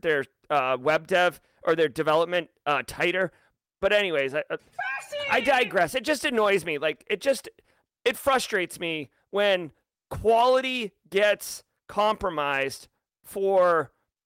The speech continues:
lack of, like, you know, we have mistakes on the channel all the time. My audio goes out. I do manual sound effects, all these things. But it's not because I was like,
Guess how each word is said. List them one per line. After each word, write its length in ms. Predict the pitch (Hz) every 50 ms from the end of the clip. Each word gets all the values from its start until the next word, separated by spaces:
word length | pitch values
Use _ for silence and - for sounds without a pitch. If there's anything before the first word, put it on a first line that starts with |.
| _ _
lack 380 | 160 156 180 180 202 202 - 220
of, 240 | 202 165 131 - _ -
like, 280 | 185 175 160 127 - -
you 80 | - 254
know, 160 | 226 185 165 -
we 140 | 202 262
have 140 | 277 277 226
mistakes 420 | 247 233 - - 214 208 208 - 208
on 100 | 185 175
the 60 | 160
channel 340 | - - 185 170 160 156 147
all 140 | 139 139
the 80 | 135 135
time. 240 | - 139 135 127 120
My 160 | 123 139 -
audio 340 | - 143 143 139 139 143 139
goes 280 | 135 139 135 127 113
out. 180 | 135 123 120 123
I 60 | 123
do 140 | 127 139 143
manual 300 | 131 135 135 127 127 120
sound 220 | - 139 131 131
effects, 240 | 127 - 147 143 -
all 140 | 165 165 156
these 160 | 151 143 -
things. 300 | - 180 156 143 127 - _ _ _ _ _ _ _ _ -
But 100 | 262 262
it's 140 | 247 -
not 200 | 254 285 302 294
because 240 | 294 254 240 254 226 214
I 100 | 190 185
was 100 | 180 156
like, 280 | 175 151 151 - -